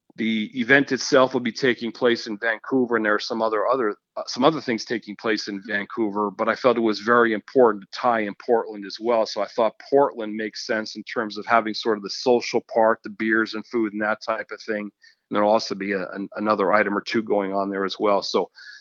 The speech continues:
so that's the reason for having it sort of spread out, is this, you know, it's based upon this desire on my part to incorporate both Portland and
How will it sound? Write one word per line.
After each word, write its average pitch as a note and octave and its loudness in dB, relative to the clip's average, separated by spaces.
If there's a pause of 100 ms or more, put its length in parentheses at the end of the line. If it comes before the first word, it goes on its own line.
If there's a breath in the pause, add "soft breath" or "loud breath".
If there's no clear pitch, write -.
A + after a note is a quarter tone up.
so A#2 2
that's C3 6
the B2+ 6
reason A#2 2
for G#2 -4
having A2+ 2
it G2+ -8
sort C3 2
of G2 0 (180)
spread A#2 0
out, A#2 2 (500 soft breath)
is F#2+ -18
this, A2+ -12 (100)
you A#2 -16
know, G2+ -10
it's F#2 -14
based A#2+ -4
upon A2 -2
this G2+ -8
desire G#2+ 2
on G2 -2
my G#2 0
part G2+ -2
to A#2 -4
incorporate G#2 -2 (320)
both A#2 -2 (140)
Portland G#2 2 (640)
and A2 -6